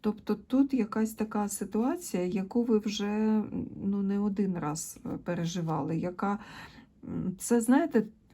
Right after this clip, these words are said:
щось, що ділить ваше життя от на до і після. Тобто у вас як, е,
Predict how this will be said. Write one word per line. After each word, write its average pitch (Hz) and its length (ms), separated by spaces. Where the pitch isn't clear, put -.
щось, 311 720
що 214 360
ділить 220 600
ваше 196 460
життя 208 560
от 214 260
на 202 320
до 247 460
і 247 140
після. 165 540
Тобто 226 420
у 226 80
вас 240 320
як, 226 260
е, 127 240